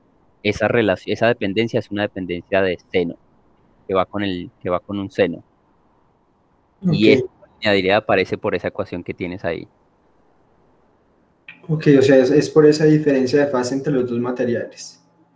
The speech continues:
Speaker 1: Exacto, y esa diferencia de fase, la relación entre esa diferencia de fase y la corriente que pasa por la juntura es, es sinusoidal.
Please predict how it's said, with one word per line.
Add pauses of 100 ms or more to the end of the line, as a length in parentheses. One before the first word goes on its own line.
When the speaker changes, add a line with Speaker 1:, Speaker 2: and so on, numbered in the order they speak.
(120)
Speaker 1:
Exacto,
y
esa
diferencia
de
fase, (180)
la
relación
entre
esa
diferencia
de
fase
y
la
corriente
que
pasa
por
la
juntura
es, (800)
es
sinusoidal.